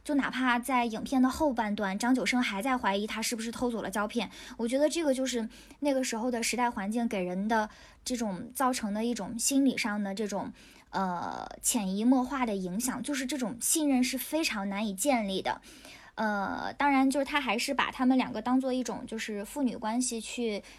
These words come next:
有这个，就是有，有这个期待嘛。但是我同样觉得就这种，呃，就是剧作上他没有完成，因为最后那个，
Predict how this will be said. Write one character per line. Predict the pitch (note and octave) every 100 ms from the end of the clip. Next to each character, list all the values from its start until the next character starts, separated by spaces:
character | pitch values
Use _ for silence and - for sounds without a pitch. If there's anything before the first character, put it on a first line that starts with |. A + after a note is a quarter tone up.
| -
有 | G3+ F#3
这 | C4
个， | A#3 G3+ F#3+ _ _ _
就 | - A#3+
是 | A#3+
有， | A3+ G3+
有 | F#3
这 | B3+
个 | B3+
期 | B3+ D4+
待 | D4 C#4+ A3
嘛。 | C#3+ - - -
但 | D4 D4
是 | C4+
我 | A3 D3+ G3+
同 | - G3+
样 | B3 B3+
觉 | G3+
得 | G3+
就 | G#3+
这 | A3+ A#3
种， | G3+ - - - - -
呃， | F3+ F3 - C2 - - -
就 | F#3+
是 | - A#2+ C#2+ -
剧 | -
作 | A#3+ A3
上 | G#3 F3+ -
他 | - G3+
没 | G3+ F#3
有 | G#3+ G#3
完 | E3 D3+
成， | - - - -
因 | - A#3
为 | A#3
最 | A#3 A#3+
后 | A3 - G3 F3
那 | G3 F#3
个， | - F#2+ B1